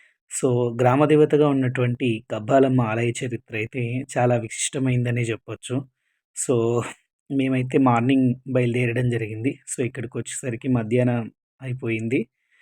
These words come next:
So, ఇక్కడ ఏంటంటే అమ్మవారికి ఒక పురాణ ఇతిహాస అయితే చరిత్ర ఉంది. So, అదేంటంటే ఇక్కడ అమ్మవారిని వచ్చేసి గ్రామదేవతగా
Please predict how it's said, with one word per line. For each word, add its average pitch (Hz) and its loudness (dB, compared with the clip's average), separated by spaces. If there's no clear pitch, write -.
So, - -10
ఇక్కడ 135 2
ఏంటంటే 151 2
అమ్మవారికి 127 2
ఒక 127 -4
పురాణ 139 4
ఇతిహాస 139 -2
అయితే 131 -4
చరిత్ర 127 -4
ఉంది. 117 -2
So, - -8
అదేంటంటే 127 2
ఇక్కడ 143 -2
అమ్మవారిని 139 4
వచ్చేసి 127 0
గ్రామదేవతగా 127 2